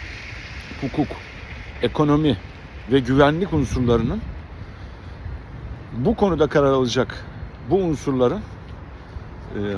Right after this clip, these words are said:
halk tarafından doğrudan demokratik bir seçim sistemiyle getirilmesi. Dolayısıyla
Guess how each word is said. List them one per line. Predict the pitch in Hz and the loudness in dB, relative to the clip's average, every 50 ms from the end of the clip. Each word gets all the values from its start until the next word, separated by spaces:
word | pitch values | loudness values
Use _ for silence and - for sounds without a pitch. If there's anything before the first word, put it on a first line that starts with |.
| - - | -4 0
halk | - 160 185 226 220 - - | 4 6 6 6 6 6 4
tarafından | 175 151 143 120 - 139 127 135 175 214 202 165 123 | 6 6 6 4 2 0 2 2 2 2 2 4 6
doğrudan | 147 160 180 196 202 180 143 139 139 180 202 - - - - - - - - - - - - - - - - - - - - - - - - - - - - - - - - - - - - - - - - - - - - - - - - - - - - | 8 10 10 10 8 6 4 2 0 0 -2 -6 -12 -16 -16 -16 -16 -14 -14 -14 -14 -14 -14 -14 -12 -12 -10 -6 -6 -6 -6 -6 -8 -10 -10 -8 -8 -8 -8 -8 -10 -12 -12 -14 -16 -16 -16 -16 -16 -16 -16 -16 -16 -16 -16 -16 -16 -16 -16 -16 -4 0 2
demokratik | 127 131 151 160 - - 185 - - 240 196 - | 4 6 6 6 4 4 2 2 2 -2 -2 0
bir | 170 151 | 0 0
seçim | 135 - 151 123 - 151 139 - | 2 2 0 0 0 -2 -4 -4
sistemiyle | - - - - - 123 117 117 110 113 190 | -6 -8 -4 -2 0 0 2 2 2 2 2
getirilmesi. | 202 180 147 - - 127 110 107 98 90 - 190 208 220 254 233 | 2 2 2 2 0 0 0 0 -2 -2 -2 0 0 0 0 0
Dolayısıyla | 165 160 160 165 160 - - 185 175 156 170 156 | 0 2 2 2 2 0 0 0 2 4 6 4